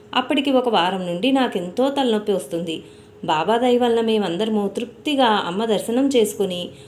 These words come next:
నాటి రాత్రి ఆమె విడిది చేసిన ఇంటి డాబా మీద మాట్లాడుకుంటూ పడుకున్నాం. నాకు తలనొప్పి వలన నాలుగు గంటలైనా నిద్ర పట్టలేదు. ఆ ఇంటి యజమాని మందు ఇస్తానంటే ఆ సమయంలో వారిని ఇబ్బంది కలిగించడం ఎందుకని వద్దన్నానే గాని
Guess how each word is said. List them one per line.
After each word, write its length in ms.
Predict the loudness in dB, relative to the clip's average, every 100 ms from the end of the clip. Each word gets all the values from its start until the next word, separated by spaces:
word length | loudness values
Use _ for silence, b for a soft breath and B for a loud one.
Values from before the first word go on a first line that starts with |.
| B -4
నాటి 260 | -2 0
రాత్రి 360 | -2 -2 -2 2
ఆమె 240 | 2 2
విడిది 260 | 2 0 0
చేసిన 400 | 2 2 2 -2
ఇంటి 460 | -4 -4 -4 -2 2
డాబా 360 | 2 2 2
మీద 200 | 2 2
మాట్లాడుకుంటూ 800 | 0 -4 -4 -2 -2 -2 0 0
పడుకున్నాం. 540 | 2 0 0 -4 -6 -10 B B B 0
నాకు 220 | 2 2
తలనొప్పి 500 | 0 2 2 2 2
వలన 300 | 2 2 0
నాలుగు 400 | 0 -2 -2 -4
గంటలైనా 460 | -6 -4 0 0 2
నిద్ర 260 | 2 2 0
పట్టలేదు. 560 | -2 -4 -2 -2 -4 -10 -16 -6
ఆ 120 | -4
ఇంటి 320 | -2 -4 -4
యజమాని 560 | 0 2 2 2 2 2
మందు 300 | 2 0 -2
ఇస్తానంటే 800 | -2 -2 -2 -2 -2 -4 -4 -8 B B -6
ఆ 160 | -4 0
సమయంలో 420 | 2 4 4 2
వారిని 320 | 2 2 2
ఇబ్బంది 360 | 0 0 -2 0
కలిగించడం 540 | 0 2 2 0 0
ఎందుకని 440 | 0 0 0 0 0
వద్దన్నానే 600 | 0 0 0 0 0 0
గాని 400 | -2 -4 -4